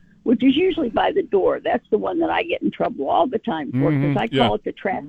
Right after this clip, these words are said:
Speaker 1: can looking thing,
Speaker 2: Right.
Speaker 1: that big black thing that looks
Speaker 2: Yep. I
Speaker 1: looks
Speaker 2: know,
Speaker 1: like
Speaker 2: I know
Speaker 1: a
Speaker 2: what you're
Speaker 1: trash
Speaker 2: talking
Speaker 1: can.
Speaker 2: about. Right. So, Jackie, what,
Speaker 1: And
Speaker 2: what did
Speaker 1: that's
Speaker 2: that, what did that
Speaker 1: exactly
Speaker 2: caller
Speaker 1: what it's
Speaker 2: talking
Speaker 1: counted.
Speaker 2: about? What did the caller see if the, if the caller said the person's name was on six of those or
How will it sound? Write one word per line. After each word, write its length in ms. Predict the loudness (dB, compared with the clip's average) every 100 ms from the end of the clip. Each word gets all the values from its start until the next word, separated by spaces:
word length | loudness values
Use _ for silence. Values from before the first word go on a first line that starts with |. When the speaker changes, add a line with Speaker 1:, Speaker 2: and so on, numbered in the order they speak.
| -6 -4
Speaker 1:
can 180 | -2 0
looking 400 | -2 -2 -2 -2
thing, 220 | -4 -4
Speaker 2:
Right. 260 | 0 2 2
Speaker 1:
that 80 | 0
big 80 | -2
black 300 | -2 0 0
thing 200 | 0 0
that 120 | 0 -2
looks 140 | -6 -10 -2
Speaker 2:
Yep. 220 | 2 2 0 _ 2
I 60 |
Speaker 1:
looks 80 | 4
Speaker 2:
know, 100 | 4
Speaker 1:
like 120 | 4
Speaker 2:
I 40 | 4
know 60 |
Speaker 1:
a 20 | 2
Speaker 2:
what 80 |
you're 100 | 2
Speaker 1:
trash 160 | 2 0
Speaker 2:
talking 120 | 0
Speaker 1:
can. 140 | -4 -4
Speaker 2:
about. 60 | 0
Right. 240 | 0 0 -6 -14 -10 -10 -12 -6
So, 160 | 0 2
Jackie, 320 | 2 0 2
what, 160 | 2
Speaker 1:
And 120 | 2 2
Speaker 2:
what 120 | 2
did 100 | 4
Speaker 1:
that's 220 | 2 0
Speaker 2:
that, 60 | 0
what 120 | 2
did 40 |
that 120 | 2 2
Speaker 1:
exactly 120 | 2
Speaker 2:
caller 160 | 4 2
Speaker 1:
what 60 |
it's 80 | 4
Speaker 2:
talking 300 | 2 2 0
Speaker 1:
counted. 120 | 0
Speaker 2:
about? 240 | 2 0 0
What 80 | 0
did 60 |
the 60 | 0
caller 340 | 0 2 2 0
see 400 | 2 4 4 2
if 100 | 2
the, 240 | 2 2
if 80 | -2
the 60 |
caller 280 | 0 2 2
said 300 | 0 0 2
the 220 | 2 2 2
person's 400 | 2 2 -2 0
name 220 | 0 0
was 180 | -2 0
on 440 | 0 2 0 -2
six 380 | -2 0 0 0
of 80 | 0
those 400 | 2 0 -2 -2
or 160 | -4